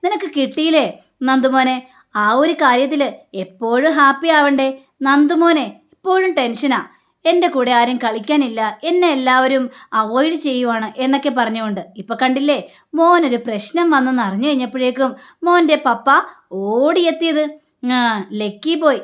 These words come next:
എന്നും പറഞ്ഞുകൊണ്ട് ഇങ്ങനെ പറഞ്ഞു കഴിഞ്ഞപ്പോഴേക്കും നമ്മുടെ, ആ, ഗൗരിമോളും പറയാണ്, "അതെ, ആം, പിന്നെ എൻ്റെ അമ്മയെ കാണണ്ടേ, ആം, ആ സാറിന്?" എന്നൊക്കെ ഇങ്ങനെ പറയുക. ഇങ്ങനെ പറഞ്ഞു കഴിഞ്ഞപ്പോഴേക്കും പിന്നെ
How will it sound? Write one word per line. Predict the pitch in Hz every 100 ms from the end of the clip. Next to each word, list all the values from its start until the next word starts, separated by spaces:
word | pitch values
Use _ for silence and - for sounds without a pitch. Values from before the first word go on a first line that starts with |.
| -
എന്നും | 269 277
പറഞ്ഞുകൊണ്ട് | 269 254 262 254
ഇങ്ങനെ | 277 277
പറഞ്ഞു | 285 269 277
കഴിഞ്ഞപ്പോഴേക്കും | 269 269 254 247 254 - _ _ _ _ _ _ _ 220
നമ്മുടെ, | 220 214 220 262 277 - - -
ആ, | 262 254
ഗൗരിമോളും | 254 254 269 269 294
പറയാണ്, | 285 277 277 214 - - -
"അതെ, | 214 214 285 233 - _ -
ആം, | 226 220 220 214 196
പിന്നെ | 240 226 247 247
എൻ്റെ | 220 214 208 254 302 311 - -
അമ്മയെ | 214 214 214 247
കാണണ്ടേ, | 320 339 330 339 285 269 269 _ _ _ 285
ആം, | 277 285 285 277 277
ആ | 269 240 - - 294
സാറിന്?" | 294 294 285 285 285
എന്നൊക്കെ | 302 311 330
ഇങ്ങനെ | 311 302
പറയുക. | 302 277 277 233 -
ഇങ്ങനെ | - 269 269
പറഞ്ഞു | 277 277
കഴിഞ്ഞപ്പോഴേക്കും | 277 277 294 285
പിന്നെ | 277 269